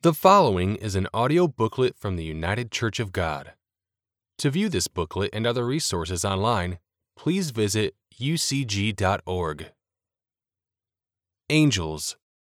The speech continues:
God's Messengers and Spirit Army.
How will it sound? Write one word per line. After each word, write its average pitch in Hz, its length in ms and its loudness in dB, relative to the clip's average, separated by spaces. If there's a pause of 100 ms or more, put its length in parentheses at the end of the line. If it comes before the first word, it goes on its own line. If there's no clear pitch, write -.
(180)
God's 151 440 2
Messengers 98 760 0
and 135 180 -2
Spirit 104 560 0
Army. 98 500 -4